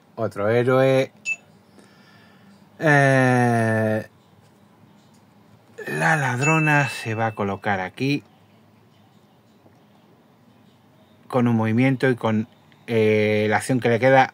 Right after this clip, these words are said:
va a disparar. Ya que tiene línea de tiro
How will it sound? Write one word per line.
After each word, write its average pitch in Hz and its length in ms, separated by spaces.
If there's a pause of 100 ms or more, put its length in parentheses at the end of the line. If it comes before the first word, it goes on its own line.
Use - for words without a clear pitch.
va 117 200
a 107 40
disparar. 110 540 (1900)
Ya 113 240
que 110 140
tiene 117 460 (100)
línea 120 540
de 101 140
tiro 120 400